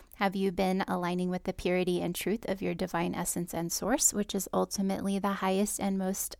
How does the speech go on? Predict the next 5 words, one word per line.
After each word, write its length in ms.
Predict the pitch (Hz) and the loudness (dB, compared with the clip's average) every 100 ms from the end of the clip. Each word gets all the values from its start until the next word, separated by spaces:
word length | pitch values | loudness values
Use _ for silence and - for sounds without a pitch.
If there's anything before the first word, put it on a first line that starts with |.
| - | -6
harmonious 580 | - 202 190 185 190 - | 0 2 2 0 -2 -2
vibration 540 | 190 185 180 - 196 | -4 -2 -2 -2 -2
of 180 | 190 180 | -2 -2
love? 380 | 175 262 480 - - - - - - - | 6 6 6 2 -16 -16 -16 -20 -20 2
Or 220 | 208 196 | 6 8